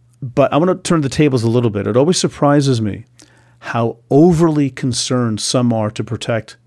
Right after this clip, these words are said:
biblical inerrancy, but to do that at the expense of God's character.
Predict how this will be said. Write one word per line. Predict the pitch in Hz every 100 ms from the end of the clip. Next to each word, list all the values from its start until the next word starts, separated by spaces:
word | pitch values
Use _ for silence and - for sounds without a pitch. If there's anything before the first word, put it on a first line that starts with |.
| 110
biblical | 107 113 117 110
inerrancy, | 104 113 143 143 - 101 - - _ _ _ _ _ _ _ -
but | - 123
to | 123
do | 113 127
that | 131
at | 107 117
the |
expense | 117 - - 113 -
of | 110
God's | 107 104 -
character. | - 117 107 - - -